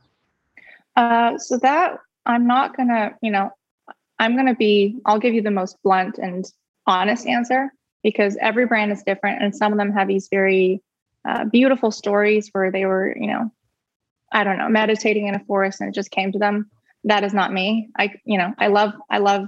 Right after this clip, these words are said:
uh, trying to meditate. I use Headspace, but I'm not very good at it. Uh, so what actually <laughs> happened was, um, prior to living in Vegas, starting about two thousand nine, I did become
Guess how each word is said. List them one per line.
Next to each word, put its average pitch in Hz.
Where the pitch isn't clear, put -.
uh, -
trying 208
to 269
meditate. 311
I -
use 190
Headspace, 277
but 196
I'm 185
not 180
very 180
good 180
at 196
it. 285
Uh, 190
so 220
what 220
actually 226
<laughs> 240
happened 196
was, 185
um, 107
prior 262
to 220
living 202
in 190
Vegas, 185
starting 240
about 240
two 240
thousand 202
nine, 185
I -
did 240
become 208